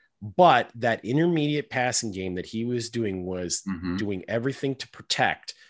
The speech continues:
Speaker 1: the opportunities and open up the opportunities for those two running backs. And they took advantage of every
Speaker 2: Oh, yeah.
Speaker 1: chance they got.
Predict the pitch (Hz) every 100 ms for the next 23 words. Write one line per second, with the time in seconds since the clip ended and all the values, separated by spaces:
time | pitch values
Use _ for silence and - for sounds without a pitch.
0 | _ - 95 113 120 - 117 107 101 98
1 | 87 101 107 101 110 98 90 90 107 98
2 | 95 90 - 92 92 - 92 90 92 95
3 | 98 - - 87 98 101 98 85 78 85
4 | 82 76 76 80 80 117 85 80 73 78
5 | 73 57